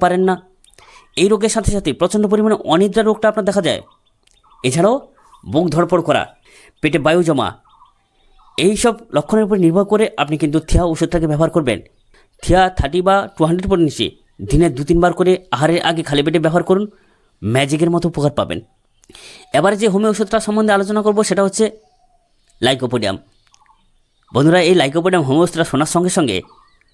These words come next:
আপনারা কিন্তু বুঝতে পারছেন যে এই ওষুধটা সম্বন্ধে আপনারা অনেক ভিডিও দেখেছেন, ব্যবহারও করেছেন, অনেকে কাজও পেয়েছেন,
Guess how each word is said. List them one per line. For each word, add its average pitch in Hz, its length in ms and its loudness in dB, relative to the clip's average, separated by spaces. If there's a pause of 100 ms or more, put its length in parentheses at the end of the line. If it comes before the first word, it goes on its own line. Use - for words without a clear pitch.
(440)
আপনারা 180 200 0
কিন্তু 190 200 0
বুঝতে 160 220 -2
পারছেন 185 280 0
যে 160 60 -2 (160)
এই 180 100 8
ওষুধটা 185 280 -6
সম্বন্ধে 202 320 2
আপনারা 196 140 0 (140)
অনেক 190 120 4 (100)
ভিডিও 185 160 2 (100)
দেখেছেন, 220 240 0 (120)
ব্যবহারও 143 340 2
করেছেন, 98 300 -4 (880)
অনেকে 143 240 -2 (100)
কাজও 175 280 0
পেয়েছেন, 185 220 0